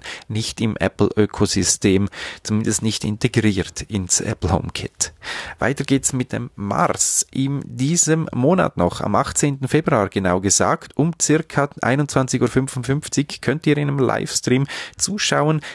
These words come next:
wie die nasa mit dem neuesten Land Rover auf dem Mars landen wird. Ich hoffe mal, dass das alles klappt und glimpflich abläuft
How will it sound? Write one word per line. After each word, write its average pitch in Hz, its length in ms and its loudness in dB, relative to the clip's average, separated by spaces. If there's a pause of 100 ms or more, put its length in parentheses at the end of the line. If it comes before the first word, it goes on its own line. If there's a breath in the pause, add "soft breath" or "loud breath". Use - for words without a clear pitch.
wie 131 200 -4
die 139 140 0
nasa 123 520 2
mit - 420 -2
dem 110 260 2
neuesten 117 600 0
Land 110 400 2
Rover 113 520 4 (140)
auf 110 360 0
dem 117 320 0
Mars 98 480 0
landen 101 500 0
wird. 85 380 0 (200)
Ich - 200 -4
hoffe - 180 -2
mal, 117 140 2
dass 113 200 -2
das - 140 0
alles 113 280 0
klappt - 340 0
und 127 160 -4
glimpflich 120 460 0
abläuft 143 500 2